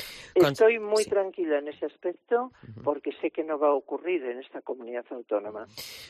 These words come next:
Speaker 1: Perfecto, consejera, tenemos que ir terminando. Eh, eh,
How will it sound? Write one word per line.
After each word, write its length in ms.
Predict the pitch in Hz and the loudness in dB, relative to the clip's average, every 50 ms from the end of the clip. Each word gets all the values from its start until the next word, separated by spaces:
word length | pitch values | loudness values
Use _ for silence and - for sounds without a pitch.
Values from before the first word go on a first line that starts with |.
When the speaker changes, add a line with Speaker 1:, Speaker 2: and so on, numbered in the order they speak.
| - - | -8 -4
Speaker 1:
Perfecto, 480 | 143 127 110 - - 113 - - 120 | -2 -2 -2 -2 -2 -2 -2 -2 -2
consejera, 420 | - 131 120 - 135 139 135 127 120 | 0 0 0 0 0 0 0 2 2
tenemos 300 | - 123 120 120 120 - | 2 2 2 0 0 0
que 100 | - 123 | 0 0
ir 140 | 117 98 - | -2 0 0
terminando. 840 | - 110 98 120 120 123 139 151 160 165 160 165 165 165 175 170 - - | 0 0 2 2 2 4 6 6 6 6 6 6 6 8 6 6 4 4
Eh, 300 | 135 135 131 139 135 127 143 143 139 135 | 4 6 8 6 6 6 4 2 0 2
eh, 220 | 123 127 104 113 | 2 2 0 0